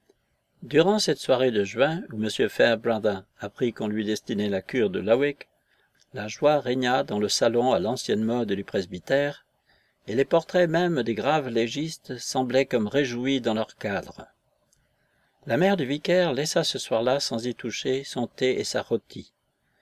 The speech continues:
Elle était assise, gracieuse, et un peu affectée dans sa grâce comme à son ordinaire, ne laissant voir son émotion que par cet éclat sur les joues et ce feu dans les yeux qui donnent à une femme âgée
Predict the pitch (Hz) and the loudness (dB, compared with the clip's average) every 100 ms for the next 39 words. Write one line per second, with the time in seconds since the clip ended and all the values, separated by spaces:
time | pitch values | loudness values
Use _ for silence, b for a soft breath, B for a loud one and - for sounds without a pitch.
0 | _ _ _ - 113 - 113 110 - 123 | _ _ _ -4 -4 -2 -2 -2 -2 -2
1 | 135 143 107 95 113 - - 117 147 - | -2 -2 -4 -2 -4 -2 0 2 0 -4
2 | - b b b b 113 143 175 170 147 | -12 b b b b -4 -2 2 4 2
3 | - 143 - 160 139 - 90 - 117 131 | 0 -6 -2 -2 -2 -2 -2 -2 -2 -2
4 | - 113 123 113 - 120 110 113 110 98 | -4 -2 -2 -2 -2 -2 -2 -2 -2 -2
5 | 80 - _ _ _ _ _ _ _ _ | -4 -10 _ _ _ _ _ _ _ _
6 | 104 120 - 110 117 117 - 110 104 104 | -2 -2 0 0 4 4 2 -2 0 -2
7 | - - 131 135 113 104 - 113 110 - | -4 -2 -2 -2 -4 -4 -2 -4 -6 -2
8 | 117 113 - 95 101 101 123 151 _ _ | -2 -2 -4 -6 -6 -4 -4 -4 _ _
9 | _ - 135 - 135 - 151 127 110 127 | _ -4 0 2 0 0 2 4 4 0
10 | 107 87 107 131 - _ _ _ _ 110 | 0 -2 -2 -2 -6 _ _ _ _ -4
11 | 98 160 156 120 120 113 - 131 110 98 | 2 2 4 4 4 2 2 0 0 -2
12 | 113 117 | 0 0